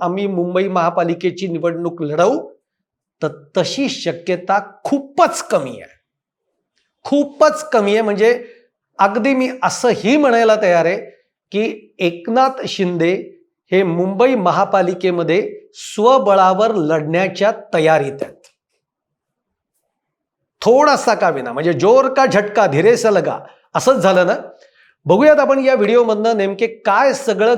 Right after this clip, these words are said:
घडतंय राजकारणामध्ये, हे जाणून घेणं खूप इंटरेस्टिंग आहे.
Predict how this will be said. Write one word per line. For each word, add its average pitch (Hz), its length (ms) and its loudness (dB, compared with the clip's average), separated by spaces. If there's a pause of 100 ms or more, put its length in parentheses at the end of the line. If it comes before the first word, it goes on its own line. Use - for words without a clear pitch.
(100)
घडतंय 233 460 2
राजकारणामध्ये, 190 960 0 (280)
हे 180 120 2
जाणून 180 360 2
घेणं 190 260 0
खूप 190 160 -4
इंटरेस्टिंग 202 500 -4
आहे. 220 120 -2